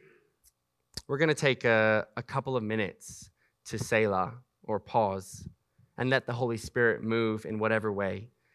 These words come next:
If you wanna sit in silence for a time,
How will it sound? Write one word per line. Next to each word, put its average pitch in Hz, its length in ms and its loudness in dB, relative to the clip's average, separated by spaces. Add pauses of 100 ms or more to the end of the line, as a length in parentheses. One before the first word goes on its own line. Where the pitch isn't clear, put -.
(880)
If 131 160 -8
you 180 80 0
wanna 180 180 4
sit 139 360 0
in 113 180 -4
silence 127 580 0
for 143 180 -2
a 139 60 -2
time, 143 560 -2